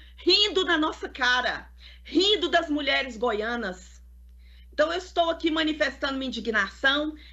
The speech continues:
quero o apoio dos colegas para que a gente converse com o presidente do tribunal. Jamais na minha vida, como delegada, como deputada, eu fiz nada aqui pra interferir no judiciário. Mas o juizado especial de atendimento à mulher, ele existe,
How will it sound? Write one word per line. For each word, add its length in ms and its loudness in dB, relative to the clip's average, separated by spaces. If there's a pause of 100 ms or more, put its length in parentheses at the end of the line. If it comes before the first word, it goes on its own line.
quero 260 2
o 40 -10 (540)
apoio 160 -10
dos 160 -12
colegas 520 0
para 180 -2
que 100 -6
a 40 0
gente 280 -2
converse 760 0
com 160 -6
o 40 -4
presidente 420 0
do 60 -10
tribunal. 480 -2
Jamais 640 2
na 100 -4
minha 180 2
vida, 480 -6 (280)
como 240 0
delegada, 560 0
como 240 -6
deputada, 560 -2
eu 60 -8
fiz 280 -6
nada 340 0
aqui 160 -4
pra 140 -4
interferir 520 0
no 100 -2
judiciário. 680 -4 (560)
Mas 280 2
o 80 -4
juizado 640 0
especial 640 -4
de 80 -6
atendimento 560 -4
à 40 0
mulher, 340 2
ele 180 2
existe, 520 -2